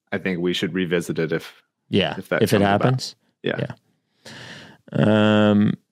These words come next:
Speaker 2: non-basketball. <laughs> I love this question. I fucking love this. This is one of my favorite non-basketball questions of all time.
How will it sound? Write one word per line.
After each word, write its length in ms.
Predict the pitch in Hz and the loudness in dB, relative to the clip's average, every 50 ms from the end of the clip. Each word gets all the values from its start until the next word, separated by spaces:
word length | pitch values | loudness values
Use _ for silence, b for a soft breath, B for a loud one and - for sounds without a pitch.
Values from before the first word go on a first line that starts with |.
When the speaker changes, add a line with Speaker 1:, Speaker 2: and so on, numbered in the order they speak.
| _ _ _ _ _ _ _ _ _ _ - | _ _ _ _ _ _ _ _ _ _ -2
Speaker 2:
non-basketball. 1080 | 113 110 120 123 139 156 160 139 131 120 120 117 - - 135 131 - - - - - | 2 2 4 4 4 4 4 4 4 2 2 0 2 2 2 2 2 2 0 0 2
<laughs> 40 | 135 | 2
I 120 | 127 117 113 | 2 2 2
love 520 | 113 110 113 117 120 123 127 123 117 104 | 2 2 4 4 4 4 2 0 -2 -2
this 180 | 127 120 117 - | -2 -2 -2 -4
question. 580 | - - 104 92 90 - - - 98 101 110 - _ _ _ _ _ _ | -4 -2 -2 -2 -2 -4 -8 -10 -10 -10 -12 -16 _ _ _ _ _ _
I 100 | 104 113 | -2 -2
fucking 540 | 113 - - 123 117 117 - 113 107 104 98 | -2 -2 -2 -2 -2 0 2 2 2 4 4
love 240 | 95 90 87 85 - | 4 4 2 0 0
this. 320 | - - - - - - | -4 -4 -4 -4 -6 -8
This 260 | - - 113 110 - | 0 0 0 2 4
is 80 | 123 113 | 4 4
one 160 | 110 117 113 | 4 4 6
of 60 | 110 | 4
my 100 | 107 101 | 4 2
favorite 480 | 101 - - - 131 127 127 113 131 127 | 2 -2 -2 2 2 4 4 4 2 2
non-basketball 640 | 117 107 107 104 95 104 98 98 - - 117 101 95 | 2 2 2 2 2 2 0 0 0 0 -2 -2 0
questions 360 | - - 95 - - 87 85 | 0 0 -2 0 -2 -4 -2
of 100 | 78 101 | 0 0
all 160 | 90 87 82 | 0 0 0
time. 320 | - - - - 113 - | -2 -4 -6 -6 -8 -10